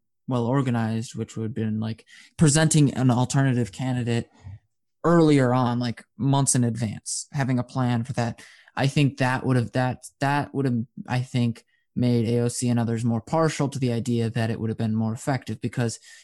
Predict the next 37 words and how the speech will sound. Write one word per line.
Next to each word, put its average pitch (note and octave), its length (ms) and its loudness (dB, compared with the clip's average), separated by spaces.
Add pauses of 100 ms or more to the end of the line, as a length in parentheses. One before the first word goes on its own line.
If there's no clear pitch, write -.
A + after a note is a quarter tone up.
(100)
if C#3 160 -2
you C#3 80 4
throw D#3 320 2
all C#3 160 4
your B2+ 180 2
weight A#2+ 380 0 (640)
behind A#2 760 0
just - 440 -6
withholding C3+ 500 0
your A#2+ 140 0
vote A2+ 360 -2 (640)
and B2+ 160 2
not B2 220 0
some A#2 260 0
alternative B2 680 -2
that, A#2 180 0
like, A2+ 340 -10
may A#2+ 260 0
actually A#2+ 460 0
win, B2 460 4 (600)
you C#3+ 300 4
kind C#3+ 320 -2
of C3 160 -2
give C3+ 240 2
this B2+ 180 -2
idea A#2+ 260 0
that A#2 120 -2
you're A#2 160 -4
alienating A#2+ 840 0 (840)
a C#3+ 80 0
portion D3 380 0
of B2+ 60 2
the C3 80 -2
party B2 320 0
that A2+ 160 0
may B2+ 260 2
be A#2+ 420 2